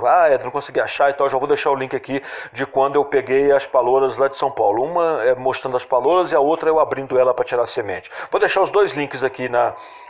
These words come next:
na descrição do vídeo logo abaixo, onde tem também meu telefone. É telefone e é zap. O zap é melhor, né?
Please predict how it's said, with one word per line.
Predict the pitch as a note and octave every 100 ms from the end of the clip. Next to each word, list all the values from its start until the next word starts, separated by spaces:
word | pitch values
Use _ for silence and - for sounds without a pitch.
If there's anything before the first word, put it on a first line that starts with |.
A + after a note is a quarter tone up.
| -
na | A#2
descrição | E3+ F#3+ E3+ - C#3
do | B2+
vídeo | A#2 C#3+ C#3
logo | C#3 C3+
abaixo, | G#2 F#2 - B2+
onde | C3 -
tem | C#3
também | C3+ C3 C#3
meu | D3 D3
telefone. | D3 D3 D3 - B2+ G#2+ F2+ - - - - -
É | -
telefone | F3+ E3+ E3 - E3 G#3 A#3
e | A3 G3
é | A3
zap. | C3 G#2 - D3+
O |
zap | F#3 G#3+
é | B3
melhor, | A#3 D#3 G2+ G2
né? | G#2+ G#2+